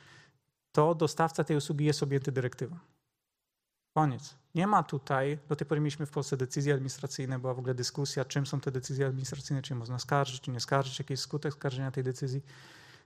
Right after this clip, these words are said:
E, jak państwo być może słyszeliście, byli, były podmioty telekomunikacyjne, które skarżyły te decyzje. E, różne takie nietypowe rzeczy się z tym działy.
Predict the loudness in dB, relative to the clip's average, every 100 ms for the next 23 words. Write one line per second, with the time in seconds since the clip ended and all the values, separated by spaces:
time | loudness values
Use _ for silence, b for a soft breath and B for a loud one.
0 | _ 2 4 4 2 0 2 2 2 -2
1 | -2 0 0 -2 -4 -2 -2 -2 -2 -2
2 | -4 0 0 2 0 2 2 2 0 2
3 | 0 2 2 2 2 0 -2 0 2 4
4 | 4 4 0 -2 -2 -2 -4 -8 b b
5 | b b _ 2 4 6 4 0 -4 -12
6 | _ -20 -16 -14 -10 -2 0 4 2 0
7 | -4 -6 -2 -2 -2 -4 -2 0 2 0
8 | -2 -8 -8 -4 -2 2 2 2